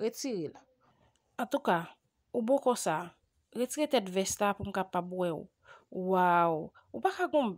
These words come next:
bèl grenn mayo konsa, epi. Pou oblije pran yon tèt vès pou mete sou li, epi se konsa li pran eksplike ti dam nan. Depi lè m te wè w premye fwa, cheri m, p ap ba w manti. Mwen rive lakay lan, depi lè m rive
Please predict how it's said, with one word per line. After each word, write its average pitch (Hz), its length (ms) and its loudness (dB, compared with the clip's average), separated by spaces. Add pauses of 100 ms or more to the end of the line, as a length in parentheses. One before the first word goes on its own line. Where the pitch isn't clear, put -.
bèl 226 300 4
grenn 202 240 -2
mayo 196 320 0
konsa, 196 420 0
epi. 254 360 -8 (460)
Pou 302 180 2
oblije 285 340 4
pran 269 120 0
yon 247 80 -4
tèt 262 180 0
vès 240 300 0
pou 240 120 -8
mete 240 320 0
sou 240 220 -4
li, 254 140 -4 (1200)
epi 240 240 -6
se 220 160 -2
konsa 208 300 0
li 214 100 0
pran 196 240 0
eksplike 202 460 -4 (260)
ti 196 120 -8
dam 190 200 2
nan. 196 300 -4 (1000)
Depi 247 240 2
lè 262 160 6
m 233 160 4
te - 160 0
wè 190 240 4
w 185 120 4
premye 196 360 -2
fwa, 190 240 -4
cheri 190 280 0
m, 190 100 -2
p 185 60 0
ap 180 120 -4
ba 190 80 2
w 190 80 2
manti. 190 400 -4
Mwen 196 200 -2
rive 185 200 -2
lakay 180 400 -2
lan, 190 140 -2 (800)
depi 262 200 4
lè 262 120 8
m 220 120 6
rive 196 460 2